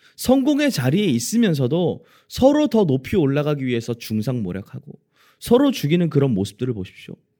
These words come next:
자기들을 출세하기 위하여, 자기의 목숨을 유지하기 위하여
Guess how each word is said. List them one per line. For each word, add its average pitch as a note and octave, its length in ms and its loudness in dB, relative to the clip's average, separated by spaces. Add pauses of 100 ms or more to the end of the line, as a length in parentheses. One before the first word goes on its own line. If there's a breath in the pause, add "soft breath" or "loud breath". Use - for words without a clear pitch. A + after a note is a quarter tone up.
(500 soft breath)
자기들을 A3 520 6
출세하기 B3 640 0
위하여, E3 280 2
자기의 E3+ 380 0
목숨을 F#3+ 420 0
유지하기 E3 480 -2
위하여 C3+ 480 -2